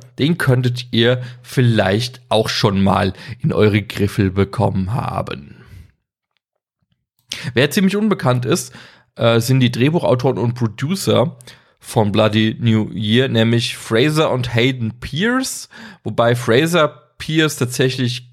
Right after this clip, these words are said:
eigentlich gar keine Filmvorkenntnisse hatte. Hayden Pierce hat zumindest noch ein bisschen Art Director-mäßig gearbeitet, hat auch hier bei dem Film das Production Design übernommen. Und danach haben sie auch tatsächlich nur noch ein bisschen T-V-Kram gemacht,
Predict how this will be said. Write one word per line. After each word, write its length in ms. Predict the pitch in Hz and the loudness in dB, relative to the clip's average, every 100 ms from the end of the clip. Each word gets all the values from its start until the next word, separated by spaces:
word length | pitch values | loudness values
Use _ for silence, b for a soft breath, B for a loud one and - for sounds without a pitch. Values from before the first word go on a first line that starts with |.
| _ - | _ -6
eigentlich 280 | 117 123 123 | -2 -2 0
gar 160 | 113 139 | 0 0
keine 360 | - 110 110 | 0 0 0
Filmvorkenntnisse 1120 | - - 120 120 117 113 - 104 - 110 113 | -2 2 2 2 0 -2 -2 -4 -4 -8 -4
hatte. 240 | 98 120 135 | -2 -2 0
Hayden 320 | 110 143 139 | 0 0 0
Pierce 220 | 143 127 | 0 0
hat 140 | 123 127 | 0 -2
zumindest 380 | 120 127 123 | 0 0 0
noch 80 | 120 | -2
ein 100 | 113 | 0
bisschen 360 | 127 123 120 120 B B B B _ | 0 0 -2 -4 B B B B _
Art 600 | 107 107 135 - - - | -2 2 0 -2 -10 -2
Director-mäßig 1000 | 131 135 147 151 - 143 139 151 151 147 | 2 4 2 0 0 2 2 2 -2 -6
gearbeitet, 640 | - 85 139 143 139 143 131 | -2 2 2 4 2 0 0
hat 200 | 123 123 | 0 -2
auch 120 | 120 | -4
hier 180 | 135 127 | -4 0
bei 120 | 113 | 0
dem 280 | 107 127 147 | 2 0 0
Film 380 | - 143 135 | -2 0 0
das 120 | 123 - | -2 -4
Production 580 | 123 120 - - 151 | -4 -2 -2 -4 -4
Design 380 | 143 131 131 131 | -2 0 2 2
übernommen. 480 | 131 127 127 131 135 B B B B B | 2 0 2 0 -2 B B B B B
Und 200 | 117 120 | 0 2
danach 400 | 120 110 123 - | 4 4 2 2
haben 140 | 131 127 | 2 2
sie 120 | 123 | 2
auch 100 | 123 | 0
tatsächlich 380 | 123 127 123 123 | -2 0 0 2
nur 80 | |
noch 120 | 127 117 | 2 2
ein 100 | 113 | 0
bisschen 260 | 120 117 | 0 -2
T-V-Kram 1400 | - - 131 120 107 143 160 135 120 _ - 107 107 113 104 | -6 -4 0 0 0 -2 -2 -2 -6 _ -6 2 2 2 0
gemacht, 540 | 101 113 - - - | 0 0 -2 -8 -20